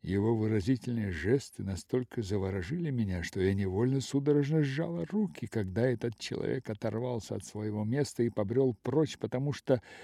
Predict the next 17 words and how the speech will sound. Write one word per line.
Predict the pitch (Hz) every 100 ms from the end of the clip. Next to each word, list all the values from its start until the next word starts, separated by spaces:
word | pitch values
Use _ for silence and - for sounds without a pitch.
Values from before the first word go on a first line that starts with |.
| - - - - -
эту | 131 180 170 _ - 156 139
неверную | 131 151 135 120 160 196 185 170 170 160 - _
походку | 120 104 - - 190 175 - _ _ - - - - _ _ _ _ _ _ _ _ _ _ _ _ _ -
я | - 98
чувствовала | - 156 170 - - 143 143
своим | - 107 143 127
собственным | - 131 151 - - 147 143 139 - _ -
телом, | 165 160 120 73 67 76 -
так | 92 98
же, | 90 -
как | - 101 -
раньше | 95 104 98 - 95
каждым | - 101 98 85 85 85
своим | - 92 92 87
нервом, | 90 101 101 92 87 - - - - - _ -
каждой | 107 117 98 85 101
жилой | 87 80 78 143 156 147 131